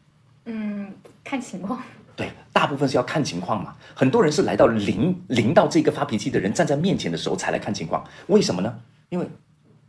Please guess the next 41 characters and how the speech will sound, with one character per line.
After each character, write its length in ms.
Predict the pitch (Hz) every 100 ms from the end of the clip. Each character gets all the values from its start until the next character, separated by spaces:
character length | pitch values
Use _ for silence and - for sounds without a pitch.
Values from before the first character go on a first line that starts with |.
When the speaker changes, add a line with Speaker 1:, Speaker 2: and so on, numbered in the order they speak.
| -
Speaker 2:
我 140 | 110
没 200 | 95 92
有 100 | 151
想 340 | 147 - - -
过 120 | -
冲 260 | 98 - 107
突 160 | - 107
在 160 | 131
我 120 | 98
的 80 | 80
生 160 | 76 90
命 140 | 92
中 180 | 87 85
意 120 | -
味 100 | 92
着 100 | 78
什 180 | - -
么。 100 | - - _
Speaker 1:
嗯。 260 | 240 220 208 185 _ _ _ _ _ - - - -
Speaker 2:
当 140 | - 254
你 80 | 107
没 200 | 98 185
有 100 | -
这， 160 | 170
这 180 | 165 -
一 60 | 170
个， 120 | 185
这 200 | - 196
个 100 | 175
意 180 | 165 208
味， 200 | 180 - -
你， 120 | 139
你 140 | 139 117
不 140 | 123
会 60 | 208
去 100 | 214
看 200 | - 180
这 20 |
件 80 | 165
事 80 |
情， 120 | -